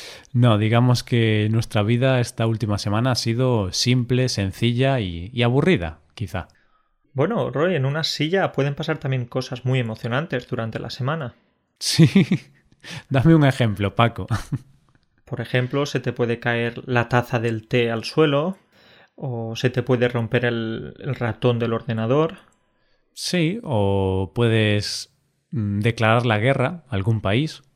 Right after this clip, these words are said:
Speaker 1: Si eres, por ejemplo,
Speaker 2: <laughs>
Speaker 1: presidente de un país, pues estarás sentado en tu silla y ahí sí que puedes hacer cosas emocionantes. Pero tú y yo, Paco,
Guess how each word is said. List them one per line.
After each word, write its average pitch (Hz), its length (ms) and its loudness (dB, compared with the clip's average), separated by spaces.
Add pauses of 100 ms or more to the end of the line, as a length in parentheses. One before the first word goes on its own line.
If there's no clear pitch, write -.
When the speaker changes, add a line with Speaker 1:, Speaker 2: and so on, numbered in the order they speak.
(200)
Speaker 1:
Si - 200 0
eres, 123 220 2
por 120 120 -2
ejemplo, 117 340 2
Speaker 2:
<laughs> - 40 -4
Speaker 1:
presidente 131 600 4
de 139 180 0
un 110 120 0
país, 123 460 2
pues 117 160 -2
estarás 110 300 -2
sentado 113 440 2
en 107 100 -2
tu 120 100 -2
silla 131 380 0 (420)
y 117 140 4
ahí 135 160 8
sí 160 180 0
que 139 120 4
puedes 135 200 4
hacer 127 220 2
cosas 131 260 0
emocionantes. 101 720 -4
Pero 117 260 -2
tú 151 120 4
y 143 80 8
yo, 139 180 8
Paco, 131 400 2